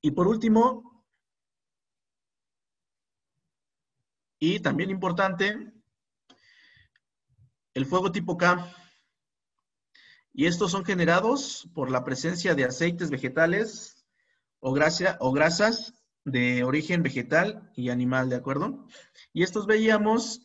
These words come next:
que se presentan normalmente en las cocinas, hasta de nuestra propia casa,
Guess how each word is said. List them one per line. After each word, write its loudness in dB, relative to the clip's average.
que 0
se -4
presentan -4
normalmente -2
en -12
las -12
cocinas, -8
hasta -6
de -4
nuestra -4
propia -2
casa, -2